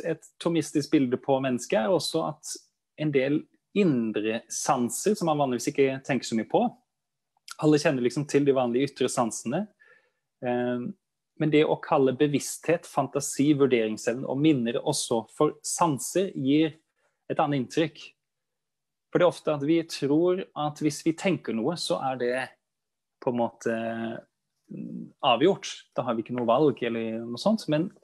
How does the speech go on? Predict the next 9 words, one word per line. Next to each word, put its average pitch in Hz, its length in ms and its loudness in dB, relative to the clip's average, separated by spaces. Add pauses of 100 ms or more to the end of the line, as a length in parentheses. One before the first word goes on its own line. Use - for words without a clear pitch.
(540)
vi 147 80 0
må 151 220 0
også 170 400 2
se 147 260 4
våre 135 300 0 (260)
tanker 147 640 0
som 143 460 0 (680)
et - 380 -8
sanseinntrykk. - 1200 -4